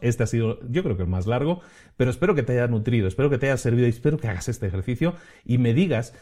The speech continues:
si realmente te sientes mejor. Yo creo que es un ejercicio que es válido,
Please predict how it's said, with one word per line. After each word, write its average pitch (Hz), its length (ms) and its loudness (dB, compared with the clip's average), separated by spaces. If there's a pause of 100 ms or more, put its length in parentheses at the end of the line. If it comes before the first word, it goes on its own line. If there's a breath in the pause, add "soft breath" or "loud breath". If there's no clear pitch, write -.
si 131 220 2
realmente 151 800 2
te 127 140 -2
sientes 156 600 0
mejor. 113 300 0
Yo 143 160 0
creo 147 160 2
que 131 60 -2
es 131 40 -2
un 127 80 -2
ejercicio 117 460 -2
que 117 100 0
es - 380 -4
válido, 135 880 2